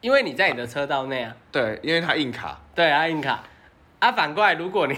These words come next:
Speaker 1: 是超车道，
Speaker 2: 哇塞。
Speaker 1: 然后有中线的人硬要卡你的话，你就贴着右边的那一条线开。也就是说，你不想让哪边的人插进你这一道，你就贴着那一边的那个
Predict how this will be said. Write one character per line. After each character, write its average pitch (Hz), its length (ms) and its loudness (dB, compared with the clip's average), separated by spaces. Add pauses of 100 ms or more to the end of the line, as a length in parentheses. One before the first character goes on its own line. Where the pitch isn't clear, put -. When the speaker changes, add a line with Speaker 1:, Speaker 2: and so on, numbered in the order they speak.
(120)
Speaker 1:
是 185 260 -6
超 170 280 2
车 165 180 -4
道， 156 80 2
Speaker 2:
哇 147 160 4
塞。 104 280 -2 (160)
Speaker 1:
然 208 160 4
后 269 100 2
有 180 180 -4
中 208 240 2
线 208 240 0
的 165 100 0
人 147 200 -2
硬 220 140 -6
要 202 180 2
卡 147 280 -6
你 160 140 -6
的 120 120 -8
话， 135 320 -4
你 143 100 -10
就 185 140 -4
贴 170 220 -2
着 156 160 -4
右 151 220 -2
边 139 240 -8
的 127 140 -8 (500)
那 170 180 0
一 165 40 -2
条 135 180 -2
线 131 240 -6
开。 117 260 -8 (380)
也 180 80 2
就 269 140 6
是 262 80 2
说， 262 140 -2
你 185 140 -4
不 226 220 -6
想 131 260 -2
让 170 220 2
哪 117 160 0
边 165 280 -2
的 151 120 0
人 117 220 -4
插 156 260 2
进 156 240 -6
你 110 120 -10
这 131 160 -8
一 131 120 -6
道， 131 320 0 (380)
你 131 100 -8
就 175 160 0
贴 180 280 0
着 151 160 -4
那 147 260 0
一 131 140 -6 (120)
边 147 280 -2
的 120 160 -4
那 139 140 -4
个 120 280 -8